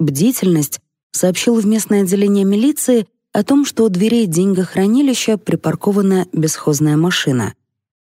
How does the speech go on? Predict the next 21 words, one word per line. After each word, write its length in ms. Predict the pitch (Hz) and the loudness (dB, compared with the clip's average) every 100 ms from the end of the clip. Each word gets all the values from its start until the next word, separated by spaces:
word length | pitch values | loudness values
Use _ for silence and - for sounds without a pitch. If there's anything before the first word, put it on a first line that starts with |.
| _ | _
Секьюрити 720 | - 269 - 349 330 - 233 | -2 0 2 2 0 0 0
поблагодарили 920 | 220 196 208 202 220 247 311 302 277 | 0 0 0 2 2 2 2 2 0
и 480 | - 226 254 247 233 - _ _ _ - | 0 0 2 0 -2 -10 _ _ _ -2
никаких 760 | 190 190 - 180 180 240 - - | 0 0 -2 -4 -2 -4 -2 0
мер 360 | 151 160 180 | 2 2 2
не 160 | 185 185 | 0 0
приняли. 600 | - 156 143 143 143 143 - _ _ _ _ _ - | -2 0 0 0 -2 -4 -10 _ _ _ _ _ -4
Оставалось 640 | 185 - 170 175 175 - | -2 0 0 0 0 -2
удивляться, 720 | 160 185 196 185 - 139 135 - _ _ - | -2 0 0 -2 -2 -4 -4 -8 _ _ -4
отчего 500 | 180 - 190 180 220 | -4 -2 -2 0 2
не 140 | 202 | 2
насторожилась 880 | 175 170 - 170 165 165 202 202 - | 0 -2 -2 -2 0 0 0 0 -2
охрана 640 | - 175 175 170 170 185 | -4 -2 0 0 2 2
банка, 680 | 190 180 233 202 156 147 127 - _ _ _ _ | 0 0 0 0 0 -4 -6 -10 _ _ _ _
но 220 | 190 226 | 2 2
когда 340 | 214 208 208 208 | 0 0 0 0
сотрудников 800 | 214 208 220 196 165 147 143 151 | -2 -2 0 0 0 -2 -2 0
местной 420 | 170 202 - 180 | 0 0 0 -2
службы 400 | - 190 165 160 | 0 0 0 0
безопасности 800 | 160 156 175 180 170 170 - - | 0 -2 -2 -2 -2 -2 -2 -4
допросили, 800 | 156 160 180 180 - 269 254 | -2 -2 -2 -4 0 0 0